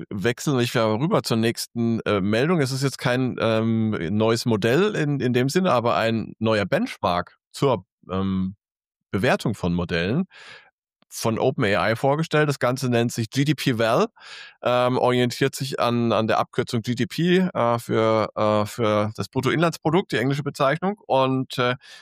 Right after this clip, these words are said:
ja, damit soll man in der Lage sein, K-I-Modelle, ähm,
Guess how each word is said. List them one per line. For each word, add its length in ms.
ja, 180
damit 420
soll 400
man 440
in 120
der 120
Lage 320
sein, 500
K-I-Modelle, 840
ähm, 520